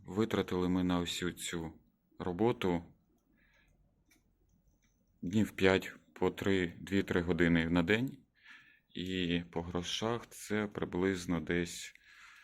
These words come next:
ми витратили тисяч п'ять. П'ять, здається, рулонів купили вати.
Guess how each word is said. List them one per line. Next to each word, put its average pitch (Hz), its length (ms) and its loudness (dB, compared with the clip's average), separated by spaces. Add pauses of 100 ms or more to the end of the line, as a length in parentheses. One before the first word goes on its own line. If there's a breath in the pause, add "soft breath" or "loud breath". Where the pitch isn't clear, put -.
(220 loud breath)
ми 82 160 -8
витратили 85 720 0 (640)
тисяч - 380 -8
п'ять. - 480 -6
П'ять, 110 320 -6 (120)
здається, 87 400 -2
рулонів 80 360 -4
купили 76 360 -8
вати. 71 340 -6